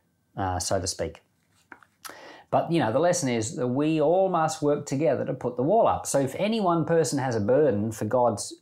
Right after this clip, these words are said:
for, for the city of God, for God's people,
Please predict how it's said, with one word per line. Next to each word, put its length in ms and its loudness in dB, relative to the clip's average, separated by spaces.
for, 360 -6
for 140 -10
the 80 -4
city 320 0
of 140 -2
God, 280 2
for 60 -8
God's 300 -4
people, 500 -6